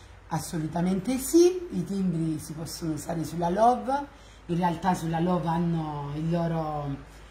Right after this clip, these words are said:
un risultato straordinario, eh, e quindi, ehm,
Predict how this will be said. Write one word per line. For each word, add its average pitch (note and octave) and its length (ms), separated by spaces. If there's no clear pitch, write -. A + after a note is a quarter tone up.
un E3+ 80
risultato E3 560
straordinario, E3 1120
eh, E3+ 760
e A3+ 120
quindi, G#3+ 760
ehm, D#3 560